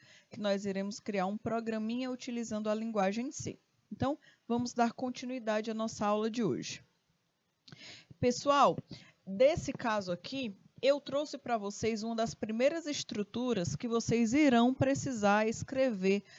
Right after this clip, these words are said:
no projeto de vocês, que é a problemática. A problemática, ela é um texto que resume o que é que se espera do programa, tá? Então, terá lá um local pra você escrever a problemática,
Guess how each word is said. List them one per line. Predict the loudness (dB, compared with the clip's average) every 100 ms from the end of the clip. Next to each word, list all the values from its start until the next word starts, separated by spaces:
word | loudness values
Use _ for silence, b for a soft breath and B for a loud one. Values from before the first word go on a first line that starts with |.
| B B
no | 6 8 6
projeto | 6 6 6 6 4 4
de | -2
vocês, | 0 -2 0 0 2 0
que | 2
é | 4
a | 4
problemática. | 2 2 2 4 2 2 2 2 2 -2 -8 -8 -10 _ -20 B B B
A | 6
problemática, | 8 8 6 6 4 2 2 0 -2 0
ela | 2
é | 0
um | -2
texto | -4 0 2 2 -2 -6 -8 -8 _ _ _ -2
que | 0
resume | 2 2 0 -4 -4 -2 -4 -4
o | -8 -10
que | -6 0 2
é | 2
que | -2 -6
se | -6
espera | -6 -6 0 2 2 0
do | -4
programa, | 2 4 6 8 8 8 6 4 -2 _ _ B B B
tá? | 6 8 8 4 B
Então, | 0 8 8 8 -2 B 4
terá | 6 8 6 6
lá | 6 8
um | 8
local | 8 8 8 6 6 8 6
pra | 4 4
você | 2 2 2
escrever | 2 0 2 4 4 4 4
a | 4
problemática, | 2 -2 0 0 2 4 4 2 -4 -2